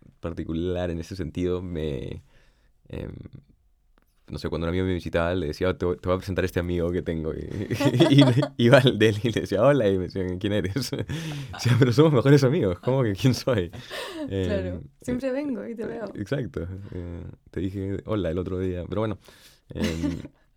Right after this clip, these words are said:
Speaker 2: <laughs>
Speaker 1: anyways, sí, es-, es-, ese sen-, en ese sentido sí siento que la ciudad es bastante fría y hostil, y sobre todo al comienzo. O sea, siento que pasar por esas como, em, diez amistades superficiales, o por lo menos en su etapa superficial, y pasar por esos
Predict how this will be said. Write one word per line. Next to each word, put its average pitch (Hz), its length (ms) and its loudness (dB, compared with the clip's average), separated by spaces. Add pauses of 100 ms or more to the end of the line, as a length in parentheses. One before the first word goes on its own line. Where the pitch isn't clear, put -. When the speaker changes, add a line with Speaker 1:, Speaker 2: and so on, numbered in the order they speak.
Speaker 2:
<laughs> - 540 -20
Speaker 1:
anyways, 73 380 -8
sí, - 180 -10
es-, 82 320 -6
es-, - 320 -6
ese 107 260 -8 (100)
sen-, - 160 -8
en 101 120 -4
ese 113 100 -6
sentido 95 320 -2
sí 92 140 -4
siento 95 200 -4
que 98 60 -2
la 82 80 -4
ciudad 78 200 -2
es 87 60 -6
bastante 87 380 -6
fría 92 220 -2
y 87 80 0
hostil, 90 340 -4
y 92 60 -2
sobre 80 180 -8
todo 87 120 -2
al 95 80 -4
comienzo. 76 640 -8 (440)
O - 40 -20
sea, 82 120 -8
siento 92 220 -6
que 92 80 -2 (260)
pasar 87 240 -4
por 90 140 -2
esas 95 180 -6
como, 82 340 -6 (640)
em, - 520 -8 (180)
diez 87 600 -4
amistades 85 800 -6 (360)
superficiales, 87 720 -2
o - 40 -16
por - 120 -6
lo 71 60 -4
menos 80 160 -6
en 92 80 -10
su 85 80 -6
etapa 80 340 -4
superficial, 80 540 -6
y 76 100 -8
pasar 80 240 -10
por 80 140 -6
esos 85 340 -12